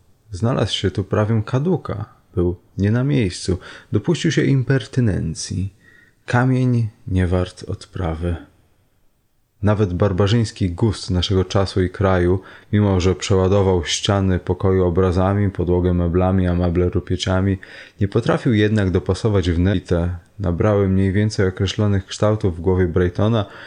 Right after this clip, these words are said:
i spowodowały działanie. Proces ów nazywamy zastanawianiem się i powzięciem decyzji.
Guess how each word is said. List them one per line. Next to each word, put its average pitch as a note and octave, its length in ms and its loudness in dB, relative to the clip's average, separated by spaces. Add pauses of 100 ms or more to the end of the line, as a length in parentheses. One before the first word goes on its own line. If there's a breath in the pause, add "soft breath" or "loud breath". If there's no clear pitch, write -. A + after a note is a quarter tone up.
(220 loud breath)
i G2+ 60 2
spowodowały A2 680 2
działanie. F2 600 0 (380)
Proces D3+ 400 0
ów A2 300 -2
nazywamy G#2 800 2
zastanawianiem F2 920 -2
się F#2 300 -4 (460 loud breath)
i G#2 120 2
powzięciem G2 640 0
decyzji. E2+ 600 -8